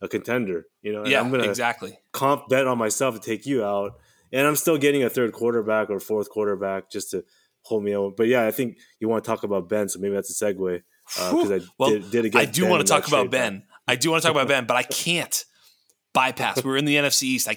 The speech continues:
Speaker 1: Yeah.
Speaker 2: can't go
Speaker 1: True.
Speaker 2: away from
Speaker 1: True.
Speaker 2: the bottom of the barrel. I mean, you know, I do my power rankings almost every week. I mean, some weeks I don't do 'em, but I think at the very bottom is the New York Jets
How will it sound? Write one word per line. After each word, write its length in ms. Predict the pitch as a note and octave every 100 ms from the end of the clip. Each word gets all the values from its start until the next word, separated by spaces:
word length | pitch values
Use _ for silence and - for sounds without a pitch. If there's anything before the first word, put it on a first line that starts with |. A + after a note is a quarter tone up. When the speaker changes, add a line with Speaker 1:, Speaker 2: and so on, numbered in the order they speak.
| - A#2+
Speaker 1:
Yeah. 160 | A2
Speaker 2:
can't 300 | D#3 D3 - - - _ -
go 100 | D3
Speaker 1:
True. 120 | C#3 B2+
Speaker 2:
away 520 | B2 B2+ A#2 F#2+ F2 _ _ _ -
from 340 | - D3 A#2
Speaker 1:
True. 140 | F#2+ - _ _ _ _ _
Speaker 2:
the 120 | C3 A#2+ F#2+
bottom 480 | A#2 A2 B2 G#2 D#2 _ _ _ _
of 80 | B2+
the 40 | A2
barrel. 240 | B2+ A2 F#2+
I 60 |
mean, 160 | D3 B2+ - - -
you 60 | D#3+
know, 40 |
I 60 | D#3+
do 100 | F3+
my 100 | D#3+
power 320 | - D3+ D3 C3+
rankings 420 | C3+ B2 B2+ A#2+
almost 260 | B2+ B2+ -
every 200 | B2+ B2
week. 300 | A#2 B2 -
I 40 |
mean, 160 | B2 B2
some 140 | C3
weeks 180 | B2 -
I 40 | A#2+
don't 160 | A#2
do 160 | A#2 A#2
'em, 100 | A#2
but 140 | A2+ - - _ _ _ _ _ _ _ _
I 100 | A#2
think 360 | A#2+ C#3+ E3 - -
at 120 | A#2+
the 100 | B2+ G2
very 220 | A#2+ C#3
bottom 500 | C3 - G#2 G#2+ - - _ _ -
is 140 | B2
the 100 | A2
New 100 | G#2+
York 220 | A2+ A2 -
Jets 540 | G#2 G#2 - -